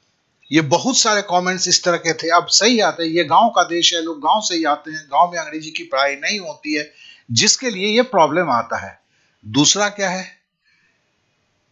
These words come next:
बहुत सारे लोग केवल रेलवे की इसलिए तैयारी करते हैं कि उनकी अंग्रेजी कमजोर है। सच्चाई में यह है कि अंग्रे-, अंग्रेजी आता ही नहीं है, दिल में एक गजब सा डर बैसा, बैठा हुआ है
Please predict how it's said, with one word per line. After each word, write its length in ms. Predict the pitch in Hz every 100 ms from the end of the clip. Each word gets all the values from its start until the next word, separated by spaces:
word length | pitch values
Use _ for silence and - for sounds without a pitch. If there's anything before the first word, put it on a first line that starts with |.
| _ -
बहुत 400 | 117 202 196 294
सारे 320 | - 226 233
लोग 320 | 240 247 -
केवल 560 | 185 196 233 269 285 208 - - 143
रेलवे 400 | 147 190 233 254
की 300 | 254 247 -
इसलिए 420 | 240 - 294 285
तैयारी 440 | 269 185 147 151 160
करते 360 | 160 170 -
हैं 120 | 247 277
कि 80 |
उनकी 220 | 294 247 277
अंग्रेजी 500 | 247 247 302 269 269
कमजोर 520 | 196 151 123 123 107
है। 220 | 98 - _ _ _ _ -
सच्चाई 480 | - 196 - 220 285
में 140 | 269
यह 120 | 262
है 60 | 269
कि 100 | 262
अंग्रे-, 360 | 208 196 220 -
अंग्रेजी 640 | 175 175 185 175 247 - 143
आता 300 | 139 - 190
ही 200 | 226 226
नहीं 260 | 170 160
है, 200 | 147 113
दिल 200 | 156 240
में 120 | 220 233
एक 360 | 202 170 101
गजब 320 | - 175 226
सा 440 | - - 151 117 -
डर 140 | 165 160
बैसा, 540 | 123 - 117 - -
बैठा 280 | 113 113 -
हुआ 220 | - -
है 220 | - -